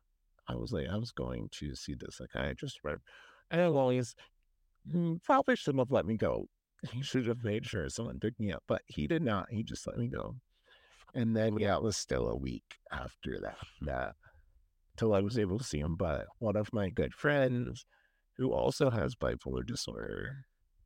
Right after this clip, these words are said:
one, um, told me about the meds that worked for him. And so I went back to that appointment and said, "Hey, can we try this? Because clearly you fucked shit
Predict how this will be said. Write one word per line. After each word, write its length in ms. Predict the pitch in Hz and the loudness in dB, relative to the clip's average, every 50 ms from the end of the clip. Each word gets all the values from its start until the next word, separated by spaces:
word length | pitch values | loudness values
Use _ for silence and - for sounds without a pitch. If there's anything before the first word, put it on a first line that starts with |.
| _ _ _ | _ _ _
one, 560 | - 117 120 120 117 92 73 78 76 80 - _ - - _ _ _ _ _ _ _ - | -4 -2 0 0 0 0 0 -2 -2 -4 -6 _ -20 -20 _ _ _ _ _ _ _ -2
um, 500 | 127 110 101 98 95 90 90 90 107 - _ _ _ _ _ - - - | 2 2 4 4 2 0 -2 -4 -8 -12 _ _ _ _ _ -18 -16 -6
told 220 | - 120 113 107 | -2 0 2 2
me 240 | 104 101 107 107 107 | 4 2 4 4 2
about 280 | 107 90 82 80 78 - | 2 4 2 2 2 0
the 80 | 71 | 0
meds 320 | 85 104 104 110 110 131 127 | 2 2 2 2 0 0 0
that 140 | 123 78 69 | 0 0 2
worked 220 | - 113 123 - | 0 0 -2 -4
for 140 | - - 92 | -2 -2 0
him. 340 | 98 107 113 117 131 151 147 - _ _ _ _ _ _ _ _ _ _ - | 0 2 2 2 2 2 0 -4 _ _ _ _ _ _ _ _ _ _ -8
And 220 | - - 95 92 | -4 -2 -2 -2
so 520 | - - 113 85 67 55 53 53 52 - - _ _ - | 0 0 2 2 2 2 2 0 -4 -6 -10 _ _ 0
I 100 | 104 95 | 2 2
went 260 | 90 110 98 - - | 2 2 0 -2 -2
back 420 | - 60 - 127 131 120 127 123 - - - - _ _ _ _ _ _ _ _ _ _ _ _ _ - - - - | -2 0 2 4 4 4 4 2 0 -4 -16 -20 _ _ _ _ _ _ _ _ _ _ _ _ _ -16 -14 -10 -2
to 100 | - 117 | 0 2
that 180 | 117 113 113 95 | 4 4 4 2
appointment 560 | 78 67 - 117 113 101 85 85 82 73 - - | 2 2 2 2 2 2 2 2 2 0 -2 -2
and 180 | - 117 127 - | -2 -2 -2 0
said, 220 | - 73 69 - | 0 0 0 0
"Hey, 520 | - - - 76 69 65 78 82 65 60 - _ | -2 0 2 2 2 2 0 -2 -4 -6 -10 _
can 140 | - - 117 | -10 -8 -6
we 140 | 85 85 85 | -4 -4 -4
try 280 | 78 - - 65 58 113 | -4 -6 -6 -6 -6 -2
this? 580 | 127 156 185 196 180 160 151 147 147 - - - | 2 4 6 6 6 6 4 2 2 0 -4 -2
Because 800 | - 123 117 - 113 110 95 65 58 57 62 - - - - - _ _ | -2 -2 0 0 -2 -2 0 -2 -2 -4 -8 -10 -12 -16 -18 -20 _ _
clearly 760 | - - - 139 127 127 127 123 123 120 120 117 - 139 - - _ _ _ _ | -14 -6 -2 0 0 2 2 2 2 0 0 0 -2 -4 -8 -10 _ _ _ _
you 160 | 120 117 117 | -4 -4 -4
fucked 300 | 113 - 123 - - - | -4 -4 -4 -4 -4 -2
shit 180 | - 117 95 | -2 0 0